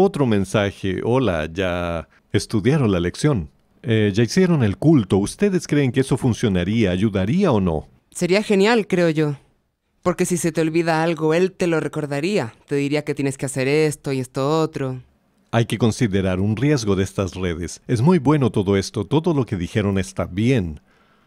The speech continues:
Speaker 1: Pero noten, ¿cuál es el filtro? ¿Cuál es el sensor?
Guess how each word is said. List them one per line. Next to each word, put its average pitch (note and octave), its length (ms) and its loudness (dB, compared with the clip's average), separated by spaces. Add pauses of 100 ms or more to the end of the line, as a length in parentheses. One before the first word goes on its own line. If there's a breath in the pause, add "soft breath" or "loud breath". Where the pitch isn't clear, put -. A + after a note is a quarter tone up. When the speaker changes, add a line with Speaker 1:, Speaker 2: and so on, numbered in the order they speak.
(600 soft breath)
Speaker 1:
Pero C3 280 4
noten, D#2+ 640 0 (320)
¿cuál F#3 240 2
es E3+ 160 -2
el B2+ 100 2
filtro? F2+ 500 -2 (840)
¿Cuál F#2+ 220 2
es A2+ 160 0
el A#2 80 4
sensor? C3 560 0